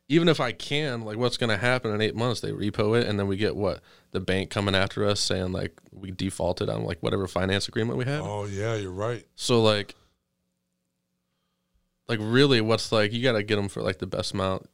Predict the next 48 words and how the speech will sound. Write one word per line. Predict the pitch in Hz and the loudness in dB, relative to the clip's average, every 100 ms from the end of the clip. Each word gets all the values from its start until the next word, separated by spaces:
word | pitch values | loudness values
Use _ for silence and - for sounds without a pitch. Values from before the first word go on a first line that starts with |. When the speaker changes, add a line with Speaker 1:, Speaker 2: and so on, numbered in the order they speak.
| - | -4
Speaker 1:
There's, | 127 147 | 0 2
like, | 147 | 2
a | |
fine | 120 - 120 110 | -2 -2 -2 -2
line, | 104 92 | -8 -8
right? | 95 | -6
You | 95 | -2
wanna | 120 113 | 0 0
make | 107 | -2
money, | 107 101 101 | -4 -8 -6
but | 98 | -4
you | 98 | -2
also | 95 - | -2 -4
gotta, | 98 98 | -6 -6
like, | 92 104 | -8 -8
make | 101 - | -8 -8
long-lasting | 110 101 101 104 - 101 | -6 -6 -6 -6 -8 -8
customers. | 101 - 120 120 - _ _ _ _ _ _ _ | -8 -6 -6 -6 -10 _ _ _ _ _ _ _
So | - 101 | -6 -2
it's | 98 | -2
like, | 101 95 | -4 -6
ugh. | 104 98 - _ _ _ _ - | -6 -8 -14 _ _ _ _ -14
Speaker 2:
Yeah. | 107 110 110 101 | -10 -8 -8 -10
Speaker 1:
It's | - | -16
like, | 113 - 107 | -20 -18 -12
ugh. | - | -6
Speaker 2:
Some | 143 165 | -4 -2
salesmen | - 131 123 113 117 | 0 2 2 0 2
are | |
like, | 113 110 | 2 0
"Fuck, | - 139 131 | 0 0 0
the | - | -4
car's | - 131 123 | 2 2 2
gonna | 113 113 | 2 2
last | 120 120 - | 2 2 0
you | 110 | -4
a | |
few | 90 - 113 | -4 -2 0
week-, | 123 135 101 | 0 -2 0
or | 104 | 0
a | 101 | 0
few | - 127 | 0 2
years. | 117 123 139 101 | 2 2 2 0
Get | 92 113 | -4 -10
the | - | -6
fuck | 131 123 | -4 -2
outta | 127 127 117 | -2 -2 -2
here. | 90 | -6